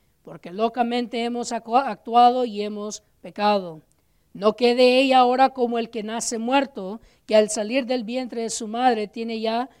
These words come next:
medio consumida su carne". Entonces Moisés clamó a Jehová diciendo: "Te ruego, oh Dios,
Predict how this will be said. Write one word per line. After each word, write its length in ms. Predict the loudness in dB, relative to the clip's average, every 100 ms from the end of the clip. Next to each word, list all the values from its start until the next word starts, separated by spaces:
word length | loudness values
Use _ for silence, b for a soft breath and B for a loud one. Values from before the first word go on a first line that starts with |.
| b
medio 400 | -6 -2 0 0
consumida 760 | 0 -2 -2 -8 -4 -2 -2 -2
su 160 | -8 -2
carne". 540 | 0 0 -4 -16 -20 _ _ _ _ _ -20
Entonces 560 | -8 0 0 0 -6
Moisés 480 | -6 -6 -4 -4 -4
clamó 380 | 0 2 4 2
a 60 |
Jehová 340 | 0 0 4 4
diciendo: 560 | 2 -6 -6 -6 -8
"Te 160 | -8 -10
ruego, 540 | -4 -2 2 2 4
oh 80 | 2
Dios, 500 | 0 0 0 -2 -8